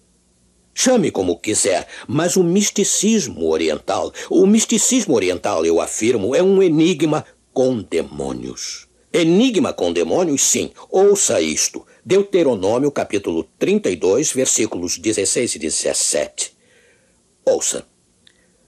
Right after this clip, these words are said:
"Com deuses estranhos o provocaram a zelos. Com abominações o irritaram. Sacrifícios ofereceram aos diabos, não a Deus.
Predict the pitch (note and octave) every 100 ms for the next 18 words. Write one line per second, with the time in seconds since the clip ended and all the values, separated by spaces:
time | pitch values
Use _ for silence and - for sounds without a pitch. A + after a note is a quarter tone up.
0 | _ _ _ _ B2 A2+ B2 A2 D3 F#3+
1 | G3 E3 E3+ E3 - D#3 F3 F3+ F3+ F3
2 | - C#3+ - A#2 A#2 G#2 G#2 G#2+ F2 D#2+
3 | D#2 E2 E2+ G2 C#2 C2 - - - -
4 | _ _ _ _ _ _ _ _ - A#2+
5 | E3+ F3 F3+ F3+ E3+ - E3+ G3 F#3+ C#3+
6 | D#3 D3+ C#3 C#3+ - B2 D#2+ D2 D2 A#1
7 | _ _ _ _ _ - D3+ - F3 -
8 | A#3 G#3+ - F#3+ G3 F#3 D#3+ C#3+ D#3 C3+
9 | A#2+ A#2+ - G2+ F2+ D#2 C#2+ - - -
10 | G2+ B2 G#3+ F3 - E2 C#2 - -